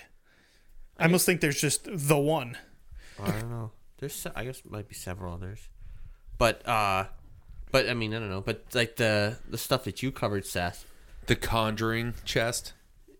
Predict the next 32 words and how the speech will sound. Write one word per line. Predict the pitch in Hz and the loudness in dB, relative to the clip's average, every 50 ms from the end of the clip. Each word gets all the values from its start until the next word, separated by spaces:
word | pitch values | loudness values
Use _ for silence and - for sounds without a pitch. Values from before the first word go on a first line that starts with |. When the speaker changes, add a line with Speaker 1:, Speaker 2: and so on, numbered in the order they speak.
| - - - - - - | -20 -20 -20 -14 -6 -2
Speaker 2:
Yeah, | 113 117 131 123 107 92 | 0 2 4 4 4 4
that's, | 92 104 107 123 147 - - - | 4 4 4 4 4 2 0 2
uh, | 190 165 | 4 4
Speaker 1:
That | 151 131 123 120 | 6 6 8 8
thing | - 185 156 131 | 8 8 8 6
is | 117 117 | 2 0
awesome. | 120 120 127 123 120 131 117 110 - - - - - - | 0 0 2 2 0 0 -2 -2 -4 -8 -10 -12 -12 -8
Speaker 3:
Dried | - - 120 113 120 131 139 147 147 - - | -2 2 2 4 4 4 4 4 2 2 2
owl | - 117 120 120 117 107 | 2 2 4 4 4 2
blood. | 101 98 98 95 90 | 2 2 2 2 2
That's | 90 113 135 135 - | 2 0 0 0 -2
what | 147 - | -2 0
gets | 107 110 101 - - | 0 0 0 0 -2
me, | 104 101 95 85 82 - - _ _ - - - | -2 0 -2 -2 -4 -6 -12 _ _ -10 -4 0
is | 107 110 101 95 | 0 0 2 4
that | 117 110 110 104 76 104 | 4 4 4 2 2 0
was | 113 110 95 - | -2 -2 0 -2
the | 113 | -2
key | - - - 127 127 - | -2 0 2 2 2 2
component | - 131 113 - 123 123 113 104 101 98 95 - - - | 0 0 2 4 4 4 4 2 2 0 -2 -2 -6 -6
to | - 101 | -8 -6
creating | - - - 107 104 107 107 104 104 98 95 | -4 0 2 4 4 4 4 2 2 0 0
this, | 95 92 92 - - | 0 0 0 -2 -4
and | - - 113 110 113 | -2 -2 0 0 2
that | 110 107 104 101 - | 2 2 0 0 0
a | 104 | -2
guy | 98 107 110 117 113 120 123 127 127 123 113 | 0 2 2 2 2 2 2 2 2 2 0
who | - - 123 117 113 113 110 107 107 - - _ _ - - - - - - - - - - - - - - - - _ - - | -2 -2 0 0 2 2 2 0 -2 -4 -6 _ _ -20 -20 -20 -20 -20 -20 -20 -20 -20 -20 -20 -20 -20 -20 -20 -20 _ -12 -4
seemingly, | - - - 147 143 147 147 143 139 135 | 0 2 2 4 2 2 2 2 4 4
like, | 123 110 104 | 4 2 2
a | 113 | 0
psychopath | - - - - 123 123 120 123 104 - 107 98 95 92 95 98 - - - | -2 0 2 2 2 2 2 2 4 4 4 4 4 4 2 0 -2 -6 -10